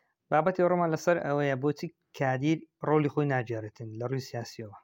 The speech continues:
لە ڕووی حزبیەوە. ئێمە ئەگەر تەماشا بکەین، تەماشا دۆخی ناوخۆی کوردستان بکەین، دەبین سیستەمی سیاسی لە کوردستان لە، لە ڕابردوو هەتا ئێستاکە تەنها لە ڕێگەی لولی تفەنگەوە بووە، لە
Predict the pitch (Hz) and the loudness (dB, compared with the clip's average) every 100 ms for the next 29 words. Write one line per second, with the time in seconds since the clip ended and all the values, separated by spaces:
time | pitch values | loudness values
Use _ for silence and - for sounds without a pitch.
0 | _ _ _ _ _ 127 127 - 131 113 | _ _ _ _ _ -8 -6 -4 -6 -6
1 | 107 - - _ _ _ _ _ _ _ | -12 -16 -20 _ _ _ _ _ _ _
2 | - 170 - - 156 160 170 - 151 147 | -4 0 0 0 0 0 0 -4 -4 -2
3 | - 165 - 139 127 131 127 127 139 131 | -4 -6 -4 -4 -4 -6 -8 -6 -4 -2
4 | 117 135 139 - 135 120 - 123 - 117 | -4 -4 -6 -4 -6 -4 -6 -10 -10 -12
5 | - 123 110 - 151 170 _ _ _ _ | -10 -10 -10 -8 -8 -8 _ _ _ _
6 | - 147 185 202 190 - 180 180 - 139 | -2 2 2 2 -4 -4 0 0 0 -2
7 | 131 - 135 123 - 117 110 147 147 143 | -2 -2 -4 -4 -6 -8 -4 -2 -2 -2
8 | 123 120 110 113 123 131 127 120 123 113 | -2 -2 -4 -6 -2 0 0 -2 -6 -8
9 | 123 131 - 123 - 135 131 - _ _ | -6 -8 -6 -10 -6 -6 -6 -10 _ _
10 | - 123 135 127 120 120 139 139 131 131 | -12 -6 -2 -2 -4 -2 -2 -2 -2 -4
11 | 131 - 120 110 101 98 98 - _ _ | -6 -8 -8 -8 -12 -16 -18 -20 _ _
12 | _ _ _ _ _ - | _ _ _ _ _ -10